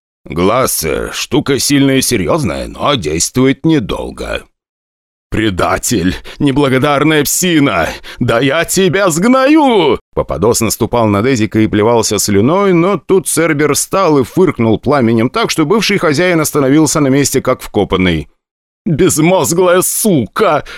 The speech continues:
прошипел он. «За суку отдельно ответишь», — спокойно проговорил Цербер.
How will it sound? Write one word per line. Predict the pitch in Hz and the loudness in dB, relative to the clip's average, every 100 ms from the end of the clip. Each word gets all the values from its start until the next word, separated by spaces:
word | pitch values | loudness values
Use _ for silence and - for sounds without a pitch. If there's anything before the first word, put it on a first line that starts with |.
| - | -12
прошипел | - 73 - 71 - 76 76 | -6 -6 -6 -6 -4 -2 -2
он. | 76 73 - _ _ _ - | -2 -6 -12 _ _ _ -18
«За | 60 80 90 | -6 -2 -2
суку | - - - 85 | 0 -2 -2 0
отдельно | 143 85 65 69 80 85 | 0 -2 -8 -4 -2 -2
ответишь», — | 80 - 82 80 - 85 - _ | -4 -2 -2 -2 -4 -6 -10 _
спокойно | - - 67 82 82 78 | -12 -6 -2 0 0 -2
проговорил | - 87 87 87 85 | 0 2 2 2 0
Цербер. | - 80 73 78 - | 0 -2 -2 -2 -4